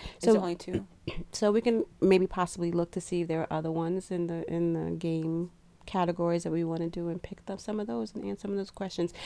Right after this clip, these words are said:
Speaker 2: The self ones are very, they're kinda deep.
Speaker 1: Yeah.
Speaker 2: Um,
Speaker 1: That would, that would be good. We could do that
Speaker 2: and we
Speaker 1: again.
Speaker 2: did that with Sid, with Si-, um,
Speaker 1: Adam and Sylvia.
Speaker 2: Adam and Sylvia. Hello,
Speaker 1: Maybe we
Speaker 2: Sylvia.
Speaker 1: should do that, like, once a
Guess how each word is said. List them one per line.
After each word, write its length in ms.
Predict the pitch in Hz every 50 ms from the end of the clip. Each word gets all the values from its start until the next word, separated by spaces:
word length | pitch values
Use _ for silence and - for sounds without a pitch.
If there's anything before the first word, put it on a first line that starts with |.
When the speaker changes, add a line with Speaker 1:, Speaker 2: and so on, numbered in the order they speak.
| - - -
Speaker 2:
The 80 | 202
self 300 | - - 240 247 302 -
ones 240 | 320 285 233 214 190
are 100 | 180 170
very, 420 | 165 185 196 196 208 220 208 196 - -
they're 120 | - 202 208
kinda 260 | - 208 208 202 185
deep. 300 | 160 147 175 170 156 -
Speaker 1:
Yeah. 380 | - 165 147 123 95 80 90 143 175 180 - - - - - - - - - - -
Speaker 2:
Um, 260 | 180 165 165 170 170
Speaker 1:
That 140 | 175 - 415
would, 140 | 392 262 -
that 120 | - 269 294
would 100 | 349 294
be 80 | 254
good. 200 | 202 - - 196
We 80 | 196 190
could 140 | - 214 185
do 80 | 175
that 160 | 170 160 160 -
Speaker 2:
and 120 | 247 247
we 60 | 240 277
Speaker 1:
again. 120 | 277 302
Speaker 2:
did 60 | 247
that 140 | - 269 262
with 100 | 262 254
Sid, 240 | - - - 277 240 - - -
with 260 | - 214 208 202 - -
Si-, 220 | - - - 220 - -
um, 500 | 185 185 185 185 190 190 190 190 190 190 - -
Speaker 1:
Adam 220 | 165 160 156 156 160
and 80 | 160 -
Sylvia. 400 | - 156 151 156 165 185 190 196
Speaker 2:
Adam 240 | - 285 311 330 320
and 120 | 320 320 262
Sylvia. 680 | - - 349 359 339 - - 269 247 240 226 208 208 214
Hello, 540 | 311 339 349 339 339 339 339 330 320 330 330 -
Speaker 1:
Maybe 280 | - 392 349 339 -
we 100 | 302 349
Speaker 2:
Sylvia. 100 | 330 330
Speaker 1:
should 160 | 320 269 220 -
do 140 | 208 202
that, 160 | 202 214 196 -
like, 180 | 185 180 - -
once 260 | 175 180 185 180
a 40 | 180